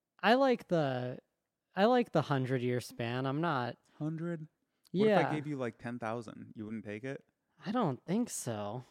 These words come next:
Speaker 2: <sighs> Ten thousand? That's a great number.
Speaker 1: <sighs> The longer it gets, the, the more of this you get.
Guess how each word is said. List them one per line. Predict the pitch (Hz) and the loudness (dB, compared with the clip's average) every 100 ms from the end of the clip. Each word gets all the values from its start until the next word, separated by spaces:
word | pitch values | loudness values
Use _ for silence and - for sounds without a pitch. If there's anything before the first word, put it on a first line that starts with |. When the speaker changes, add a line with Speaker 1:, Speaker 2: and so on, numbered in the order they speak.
| - | -20
Speaker 2:
<sighs> | - - - _ _ _ _ _ _ _ _ _ _ _ _ _ _ _ _ _ | -20 -20 -20 _ _ _ _ _ _ _ _ _ _ _ _ _ _ _ _ _
Ten | 165 214 | -2 0
thousand? | 175 233 165 139 170 - _ _ _ - | 2 0 0 -2 -4 -10 _ _ _ -12
That's | 143 | -8
a | 202 | -2
great | 190 202 185 | 2 2 4
number. | 226 160 113 - - _ _ _ _ _ _ _ _ _ _ _ - | 2 2 0 -6 -20 _ _ _ _ _ _ _ _ _ _ _ -20
Speaker 1:
<sighs> | - - - - - - - _ _ _ _ - | -20 -20 -20 -20 -20 -20 -20 _ _ _ _ -6
The | 156 151 | -2 2
longer | 170 202 226 214 185 | 6 6 6 6 4
it | 135 | 4
gets, | 151 202 214 - - | 4 4 2 -4 -4
the, | 147 127 131 _ _ _ _ _ _ _ _ _ _ _ _ _ _ _ _ _ _ _ _ _ _ _ _ _ | -4 -4 -10 _ _ _ _ _ _ _ _ _ _ _ _ _ _ _ _ _ _ _ _ _ _ _ _ _
the | 147 | -2
more | 139 143 156 170 165 151 139 - _ _ _ _ _ _ _ _ _ _ _ _ - | 0 4 4 6 6 4 -2 -12 _ _ _ _ _ _ _ _ _ _ _ _ -6
of | 120 123 | -6 0
this | 123 220 - - | 4 4 4 -2
you | 120 110 | -4 -2
get. | 113 101 | -4 -6